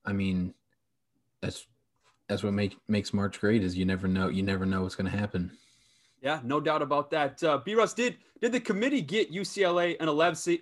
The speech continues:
Speaker 2: eleven seed, uh, first four to the Final Four? Did they get that wrong, or just did U C L A click at the right time?
Speaker 1: I think they clicked. I mean, shit, they were down by fourteen to Michigan State in that
Speaker 2: Yeah.
Speaker 1: play-in game. Like, you know, they were dead to rights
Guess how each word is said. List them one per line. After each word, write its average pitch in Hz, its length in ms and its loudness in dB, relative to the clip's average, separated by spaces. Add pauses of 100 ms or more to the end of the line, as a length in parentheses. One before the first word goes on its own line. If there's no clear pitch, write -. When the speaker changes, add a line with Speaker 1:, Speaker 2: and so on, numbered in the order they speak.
Speaker 2:
eleven 156 480 0
seed, 175 420 -4
uh, 131 160 -2
first - 360 0
four 175 160 0
to 170 60 -2
the 143 60 -6
Final 165 320 2
Four? 175 380 2 (960)
Did 202 140 0
they 180 80 4
get 269 180 0
that 214 160 6
wrong, 233 400 6
or 185 80 4
just 180 240 -2
did 156 140 0
U 202 100 -4
C 202 160 -2
L 190 160 4
A 175 80 4
click 185 280 -2
at 143 100 -2
the 139 80 -2
right 147 180 0
time? 104 240 -6 (1300)
Speaker 1:
I 104 140 -2
think 123 240 2
they 98 240 0 (200)
clicked. - 260 -2
I 107 60 2
mean, 101 360 0 (920)
shit, 104 260 0
they 107 100 0
were 107 120 2
down 110 160 2
by 101 100 4
fourteen 110 560 2
to 95 60 2
Michigan 98 340 0
State 95 300 2
in 95 80 -2
that 190 120 2
Speaker 2:
Yeah. 151 280 2
Speaker 1:
play-in 101 360 2
game. 92 240 0
Like, 90 240 -2 (360)
you 104 100 -2
know, 92 260 -4
they 98 200 -2
were 95 180 -2
dead 98 260 0
to 95 80 -2
rights 98 440 -2